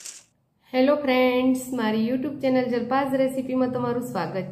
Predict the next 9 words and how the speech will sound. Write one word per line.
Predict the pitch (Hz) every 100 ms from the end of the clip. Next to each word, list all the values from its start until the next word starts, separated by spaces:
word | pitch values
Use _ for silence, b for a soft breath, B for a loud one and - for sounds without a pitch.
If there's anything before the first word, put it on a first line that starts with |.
| -
છે. | 185 - b b b b _ _ b b b b b
તો | 277 247
બટેકાની | 240 262 254 262 240
લાઈવ | 202 208 208
રેફળ | 214 220 202
બનાવવા | 202 202 208
માટે | 208 208 247 196
મેં | 202 - 208
અહીં | 233